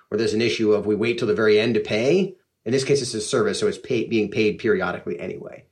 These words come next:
But the trick is, don't make this five different clins, 'cause all you've done now is create the situation where you're gonna pay five clins every month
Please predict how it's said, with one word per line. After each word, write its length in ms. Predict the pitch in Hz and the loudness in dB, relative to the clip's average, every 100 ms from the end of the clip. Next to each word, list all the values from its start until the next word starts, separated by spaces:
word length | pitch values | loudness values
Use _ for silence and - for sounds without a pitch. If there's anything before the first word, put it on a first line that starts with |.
| _ _ _ _ _ _ _ | _ _ _ _ _ _ _
But 100 | 120 | -8
the 80 | 117 | -8
trick 280 | - 220 208 | 0 2 4
is, 280 | 110 110 - | 2 2 -2
don't 320 | 110 131 156 | -2 0 2
make 180 | 127 123 | 0 0
this 180 | 127 - | -4 -4
five 200 | 127 101 | -4 -4
different 260 | 104 123 | -4 -4
clins, 440 | - 214 - - - _ | 0 0 0 -12 -20 _
'cause 120 | - | -2
all 180 | 107 135 | 0 2
you've 180 | 143 127 | 2 4
done 220 | 143 139 | 4 2
now 220 | 101 104 | 0 0
is 120 | 107 | -2
create 400 | - 107 110 113 | -4 0 0 0
the 60 | 104 | -4
situation 480 | - 107 101 98 104 | -8 -4 -4 -2 -4
where 80 | 98 | -4
you're 120 | 104 | -2
gonna 120 | 104 | -2
pay 140 | 101 | -2
five 320 | 95 - 214 123 | -2 0 2 2
clins 200 | 110 107 | 0 0
every 140 | 104 | 0
month 280 | 95 123 | 0 -2